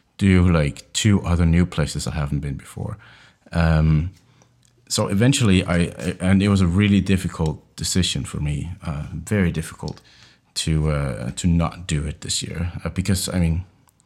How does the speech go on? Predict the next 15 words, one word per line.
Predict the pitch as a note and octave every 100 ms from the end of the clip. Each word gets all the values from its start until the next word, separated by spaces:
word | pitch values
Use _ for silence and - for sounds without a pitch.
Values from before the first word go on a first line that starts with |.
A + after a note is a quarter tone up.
| _ _
it's | G#2+ -
easy | C3 D3+ D#2+
just | F#2 F2+
to | F#2
repeat | F2 - - -
things, | D#2+ - -
you | -
know? | F#2 F2+
It's, | - -
it's, | F2+ - -
it's | G#2+ -
the | -
same | - A#2+ A#2
with | F2
traveling. | A#2 A#2+ G2+ D#2